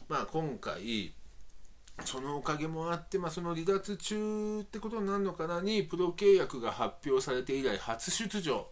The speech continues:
そう、プロデビュー戦なんですよ。ねえ、甲府の、ね、ユース最高傑作。これまでね、一応ユースで呼ばれ続けたけど、宇佐美の控えだった堀米とか、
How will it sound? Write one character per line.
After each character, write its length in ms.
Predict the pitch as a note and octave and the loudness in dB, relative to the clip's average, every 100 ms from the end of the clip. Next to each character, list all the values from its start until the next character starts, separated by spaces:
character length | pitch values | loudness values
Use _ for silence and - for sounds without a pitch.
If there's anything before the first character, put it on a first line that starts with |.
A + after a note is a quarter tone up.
| - | -8
そ 120 | - C#3+ | -2 -2
う、 60 | |
プ 120 | - | 0
ロ 120 | D#3+ G2 | 0 0
デ 140 | G2+ | 0
ビ 100 | A2+ | 2
ュ 20 | |
ー 20 | B2 | 2
戦 180 | B2+ | 2
な 120 | B2+ A2+ | 2 2
ん 20 | |
で 80 | F2+ | 2
す 100 | E2+ | 0
よ。 120 | D2+ - - - - - - - - - - - - - - - - A#2+ | -4 -10 -14 -14 -12 -10 -10 -10 -10 -12 -12 -12 -14 -14 -16 -14 -8 -4
ね 80 | C#3+ C3+ B2 | -2 -2 -2
え、 20 | |
甲 300 | - D3+ D#3+ | 4 6 6
府 120 | D#3+ | 4
の、 280 | D#3+ E3 D#3 C3+ - C#3 | 2 2 0 -2 -4 -2
ね、 160 | D3 C3 | -2 2
ユ 180 | F3 | 4
ー 40 | E3+ | 4
ス 140 | - | 2
最 280 | - C3 D3+ | 0 0 0
高 240 | E3 E3+ | 4 2
傑 220 | D#3+ F3+ F3 | 4 2 4
作。 300 | D#3+ C3+ G#2+ | 2 0 -4
こ 140 | D#3 | -4
れ 120 | E3+ | -2
ま 140 | G#3+ A3+ | -2 -2
で 140 | F#3+ | -2
ね、 100 | F3 | -2
一 300 | C#3+ C#3+ G#3+ | -2 -2 2
応 160 | G#3+ G3 | 2 2
ユ 180 | A3 | 2
ー 60 | A3 | 0
ス 120 | D#3+ | 0
で 380 | C3+ A#2 G2 C3+ | 2 0 -2 -4
呼 80 | C#3 | -2
ば 120 | D#3 | 0
れ 100 | E3 | 0
続 200 | D#3+ E3 | -2 -2
け 100 | F3+ | 0
た 100 | F3 | 0
け 100 | C#3+ | 2
ど、 100 | A#2+ | 2
宇 20 | |
佐 200 | C#3+ E3 | 4 4
美 60 | C#3+ | 2
の 100 | A2+ | -2
控 280 | G2 C#3 C#3 | -2 -2 0
え 20 | |
だ 100 | A#2+ | -2
っ 60 | - | -2
た 120 | D3 | -4
堀 200 | A#2+ A2+ | -2 -2
米 240 | A2+ A#2 | -4 -4
と 140 | A#2 - | -4 -2
か、 260 | C#3+ C3+ | 0 -2